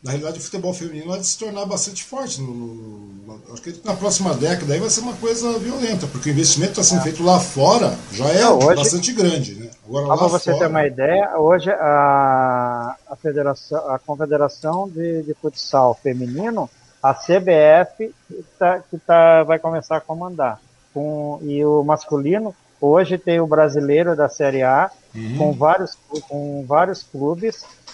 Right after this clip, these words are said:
Speaker 2: com transmissão da C B F T V e também com, vai ter transmissão da, da Globo. Pra
Speaker 1: Pois
Speaker 2: você ver, eu, eu falo no programa lá que é um produto sensacional a questão do esporte
Speaker 1: Sim,
Speaker 2: feminino.
Speaker 1: claro que é.
Speaker 2: Bom,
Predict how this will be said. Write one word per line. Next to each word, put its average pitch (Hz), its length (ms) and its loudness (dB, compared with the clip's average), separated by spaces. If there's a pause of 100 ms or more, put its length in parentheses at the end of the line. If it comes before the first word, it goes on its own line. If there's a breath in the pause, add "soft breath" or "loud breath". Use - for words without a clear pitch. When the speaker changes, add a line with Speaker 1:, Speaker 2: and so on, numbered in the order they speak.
(240)
Speaker 2:
com 185 320 2
transmissão 165 680 0
da 160 120 0
C - 180 -2
B 147 100 0
F 147 260 2
T 139 140 -2
V 131 380 -2 (440)
e 151 120 -4
também 160 360 4
com, 170 280 -8
vai 160 180 0
ter 160 160 -2
transmissão 160 640 -2
da, 160 580 4
da 165 140 2
Globo. 131 440 0 (920)
Pra 135 100 4
Speaker 1:
Pois 147 160 0
Speaker 2:
você 156 140 4
ver, 156 260 4 (360)
eu, 175 260 4
eu 175 120 4
falo 208 300 4
no 196 100 -2
programa 143 540 0
lá 170 260 -2 (400)
que 151 140 -2
é 147 80 4
um 180 160 2
produto 156 800 -4 (320)
sensacional 175 920 0
a 135 40 0
questão 139 440 -4
do 135 80 -12
esporte 135 340 0
Speaker 1:
Sim, 165 80 -6
Speaker 2:
feminino. 127 540 -6
Speaker 1:
claro - 280 -4
que 294 140 -8
é. 202 40 -2
Speaker 2:
Bom, 110 200 0